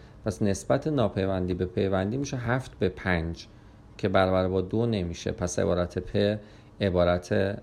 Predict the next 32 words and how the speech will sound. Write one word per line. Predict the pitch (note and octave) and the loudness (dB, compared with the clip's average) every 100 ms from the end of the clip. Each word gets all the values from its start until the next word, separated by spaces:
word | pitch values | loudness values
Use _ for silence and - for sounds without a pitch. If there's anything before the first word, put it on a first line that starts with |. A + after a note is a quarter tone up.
| - | -8
نادرستیه. | G2+ G2 G2+ F#2 E2+ D#2+ - - - - - - - - - - - - | -2 2 4 4 0 -2 -6 -4 -6 -6 -14 -20 -20 -20 -20 -20 -6 2
بعد | C#3 E3 | 4 4
می‌رسیم | E3+ F3 E3+ F#3 | 2 0 0 0
به | E3 | 2
عبارت | C3 B2+ C3+ | 4 2 0
ت. | D#3 - - D3 A#2+ G2+ G2+ - - - | -6 -4 2 4 4 2 -2 -8 -16 -20
توی | - F3 | -2 2
عبارت | F3+ D#3 D#3 D#3 D#3+ | 2 2 2 2 -2
ت | D3+ - D3 D3 C#3+ - - - - - - - - - - - - - A2 | -4 0 2 2 -2 -10 -20 -20 -20 -20 -20 -20 -20 -20 -20 -20 -14 -6 0
گفته | A2 - C#3+ | 0 0 -2
شده | - B2 B2 B2+ - - - - | 0 2 2 2 -4 -18 -16 -2
از | G2+ F#2+ | 0 0
حل | - G2+ | 0 2
شدن | F#2+ - G#2 A2+ B2+ | 0 -2 0 0 0
بیست | F#2 F#2 - | -2 -4 -2
و | F#2 | -2
هشت | G#2+ A#2+ G#2+ | 0 -2 -4
و | |
دو | F#2 A#2+ | -2 0
دهم | G#2+ F2+ F2+ F2+ | 0 0 -2 -2
گرم | F#2+ F#2 F#2 | -2 -2 -4
پتاسیم | - G2 G2+ F#2+ - G2 F#2 | -4 -2 -2 -2 -2 0 0
اکسید | F2+ - G2+ F#2 | -2 -4 -4 -2
در | G2+ F#2 F#2 - | 0 -2 -2 -2
آب | A2+ C3+ C#3+ | -2 0 0
یک | D#3 E3 | -2 0
و | A#2 | -2
دو | G#2+ D3 | -2 0
دهم | E3 D3 D3 | -2 -2 -2
مول | C#3+ C#3 C3+ A#2+ | -2 -2 -2 0
یون | A2+ A#2+ G#2+ F#2 | 0 0 0 -2
تولید | - G2 F2+ F2+ | -4 -4 -2 -4